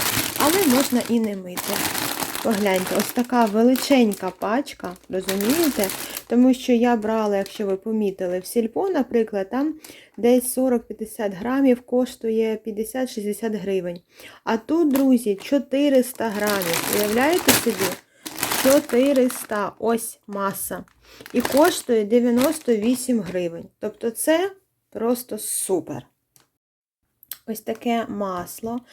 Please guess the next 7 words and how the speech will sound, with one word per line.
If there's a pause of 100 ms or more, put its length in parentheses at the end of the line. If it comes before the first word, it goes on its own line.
(300)
Cheese
Club, (460)
клуб,
е,
сиру.
До
речі,